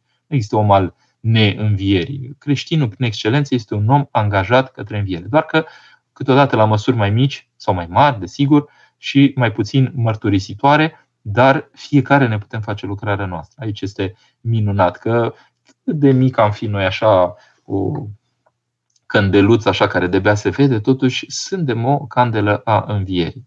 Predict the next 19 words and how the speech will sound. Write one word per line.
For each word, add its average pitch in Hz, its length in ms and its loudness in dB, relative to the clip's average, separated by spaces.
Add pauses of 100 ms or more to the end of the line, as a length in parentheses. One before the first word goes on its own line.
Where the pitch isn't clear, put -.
în 101 120 -6
calitatea 101 480 0
noastră 101 260 0
de 104 60 -6
creștini 92 360 -8
botezați. - 520 -14 (480)
Bine, 98 340 0
Dumnezeu 107 400 0
să 107 140 -4
ne 107 60 2
binecuvinteze, 95 840 -2
Hristos 104 520 0
a 101 80 4
înviat 95 440 0
tuturor 104 540 -2 (360)
și, 110 560 2
uh, 95 460 0 (380)
să - 180 -14
fim 135 540 4